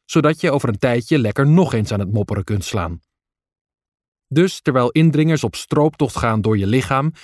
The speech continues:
en honderdduizenden van je lichaamcellen doden, stuurt je immuunsysteem complexe verdedigingssystemen aan, verstuurt het lange afstandsberichten,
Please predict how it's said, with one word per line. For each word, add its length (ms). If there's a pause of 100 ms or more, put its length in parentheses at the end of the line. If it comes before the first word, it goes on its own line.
en 140
honderdduizenden 920
van 180
je 60
lichaamcellen 680
doden, 380 (380)
stuurt 340
je 80
immuunsysteem 840 (180)
complexe 600
verdedigingssystemen 1000
aan, 280 (340)
verstuurt 440
het 100
lange 300
afstandsberichten, 960